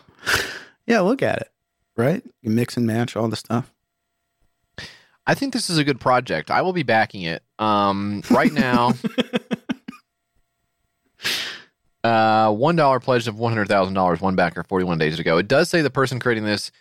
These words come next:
Speaker 2: full-time E M T for the fire department of New York.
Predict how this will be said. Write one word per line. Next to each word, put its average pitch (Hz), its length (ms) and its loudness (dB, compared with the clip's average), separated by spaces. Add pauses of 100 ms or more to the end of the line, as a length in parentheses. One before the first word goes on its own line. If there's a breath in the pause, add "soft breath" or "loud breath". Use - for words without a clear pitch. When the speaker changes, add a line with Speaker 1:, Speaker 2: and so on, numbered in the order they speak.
(420)
Speaker 2:
full-time 165 400 0
E 135 140 -2
M 131 120 0
T 123 300 0
for 113 260 0
the 104 460 -4
fire 110 240 0
department 104 540 -2
of 92 280 0
New 101 380 -2
York. 101 640 0